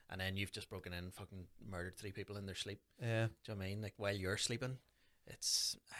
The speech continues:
Speaker 1: don't know. See, 'cause you're not supposed to wake someone too when they're sleepwalking.
Speaker 2: Aye, apparently
Speaker 1: You're supposed
Speaker 2: that
Speaker 1: to
Speaker 2: can
Speaker 1: just leave them and let them sort of wake up naturally, or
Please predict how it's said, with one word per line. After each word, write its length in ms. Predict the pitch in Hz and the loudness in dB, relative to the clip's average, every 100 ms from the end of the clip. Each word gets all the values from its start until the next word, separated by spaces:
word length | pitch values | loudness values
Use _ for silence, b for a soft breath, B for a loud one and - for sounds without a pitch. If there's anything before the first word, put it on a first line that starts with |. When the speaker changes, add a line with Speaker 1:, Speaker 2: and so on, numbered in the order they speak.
| - | -8
Speaker 1:
don't 120 | 95 | -6
know. 180 | 90 95 - 117 | -8 -10 -8 4
See, 220 | 131 139 | 6 6
'cause 160 | 139 | 6
you're 80 | 127 | 6
not 120 | 143 | 6
supposed 200 | - 113 | 4 2
to 80 | - | 2
wake 300 | 95 92 110 | 2 2 2
someone 300 | - 151 165 | 2 4 2
too 340 | - 107 143 165 - _ _ | 2 4 4 2 -4 _ _
when 160 | 113 110 | 0 2
they're 80 | |
sleepwalking. 480 | 104 110 - 139 143 | 2 2 10 12 12
Speaker 2:
Aye, 120 | 147 | 12
apparently 320 | 151 156 160 160 | 12 12 8 10
Speaker 1:
You're 40 | |
supposed 220 | 147 135 | 12 12
Speaker 2:
that 60 | 143 | 12
Speaker 1:
to 40 | |
Speaker 2:
can 60 | 123 | 8
Speaker 1:
just 100 | 117 | 6
leave 240 | 110 107 | 6 4
them 160 | 135 151 | 4 4
and 100 | 117 | 6
let 180 | 104 - | 4 2
them 140 | 101 | 0
sort 200 | - 95 | 0 2
of 60 | 92 | 2
wake 200 | 95 98 | 2 0
up 140 | 95 | 0
naturally, 360 | 95 98 127 131 | 0 2 4 6
or 220 | 101 | 8